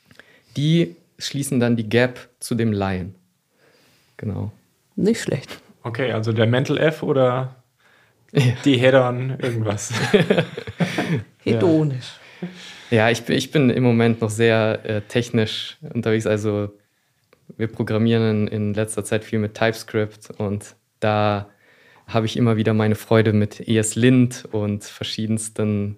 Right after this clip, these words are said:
Speaker 1: Stufen an Stränge, wie man denn implementieren darf. Wenn vielleicht jemand früher JavaScript, äh, programmiert hat, dann wird er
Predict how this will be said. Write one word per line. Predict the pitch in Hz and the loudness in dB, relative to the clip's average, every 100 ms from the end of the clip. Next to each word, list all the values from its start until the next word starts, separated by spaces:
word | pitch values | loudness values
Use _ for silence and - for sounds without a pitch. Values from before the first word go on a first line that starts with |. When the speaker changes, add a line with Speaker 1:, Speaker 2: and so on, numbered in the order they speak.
| _ | _
Speaker 1:
Stufen | - - 147 143 - 127 | -10 -6 -6 -4 0 0
an | 127 110 107 107 107 - _ _ _ _ _ - | 0 0 2 0 -4 -12 _ _ _ _ _ -8
Stränge, | 113 - 113 117 127 139 127 123 127 - | -4 -4 0 2 4 6 4 2 -2 -8
wie | 117 | -4
man | 131 123 | 0 2
denn | 117 | 2
implementieren | 120 123 120 113 - 135 127 | 0 -2 -2 -2 -2 0 0
darf. | 117 - | 0 -2
Wenn | 110 107 | -4 -4
vielleicht | - - 110 - | -6 -4 -4 -2
jemand | 117 110 - | -2 -2 -4
früher | - 110 98 - - | -4 -4 -6 -8 0
JavaScript, | 113 131 135 - 131 131 - - - | 2 2 -4 -4 -6 -6 -20 -20 -10
äh, | 113 | -10
programmiert | - 127 113 113 117 120 123 | -8 -8 -4 0 0 0 0
hat, | 113 - | -2 0
dann | 107 101 | -2 0
wird | 107 | -2
er | 113 101 101 | -2 -2 -6